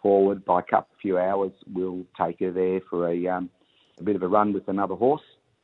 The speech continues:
uh, to blow out the pipes. And, uh, if not, she'll, um, do a course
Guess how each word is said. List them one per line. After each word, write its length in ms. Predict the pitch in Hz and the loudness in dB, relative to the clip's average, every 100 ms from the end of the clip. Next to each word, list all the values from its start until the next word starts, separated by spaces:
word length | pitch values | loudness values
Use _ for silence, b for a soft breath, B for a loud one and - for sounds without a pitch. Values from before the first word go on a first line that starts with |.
| _ | _
uh, 360 | - 90 87 85 | -6 -2 -2 -4
to 80 | 87 | -4
blow 360 | 95 92 95 | 2 4 4
out 140 | 95 - | 0 -4
the 60 | - | -4
pipes. 340 | 107 139 - - - | 0 0 -4 -20 -16
And, 560 | 107 101 101 101 101 101 | -10 -8 -6 -6 -4 0
uh, 200 | 104 104 | 0 0
if 120 | 113 - | -4 -6
not, 200 | 131 135 - | -2 -2 -2
she'll, 440 | 117 107 107 104 104 | -2 0 0 0 2
um, 340 | 104 104 104 | 4 2 -2
do 140 | 95 | -4
a 40 | 104 | -6
course 320 | - 107 92 | -4 -4 -4